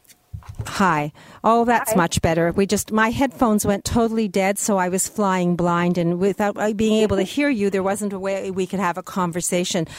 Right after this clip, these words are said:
Speaker 1: So to my listeners, sorry for the glitch.
Speaker 2: Good
Speaker 1: Not sure
Speaker 2: morning.
Speaker 1: what happened. Good morning.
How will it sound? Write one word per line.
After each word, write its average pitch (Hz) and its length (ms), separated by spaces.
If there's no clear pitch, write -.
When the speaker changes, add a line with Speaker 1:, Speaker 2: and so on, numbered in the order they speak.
Speaker 1:
So 220 260
to 247 140
my 202 180
listeners, 330 480
sorry 294 380
for 220 240
the 202 100
glitch. 220 240
Speaker 2:
Good 330 140
Speaker 1:
Not 262 180
sure 311 220
Speaker 2:
morning. - 80
Speaker 1:
what - 80
happened. 190 480
Good 277 160
morning. 196 520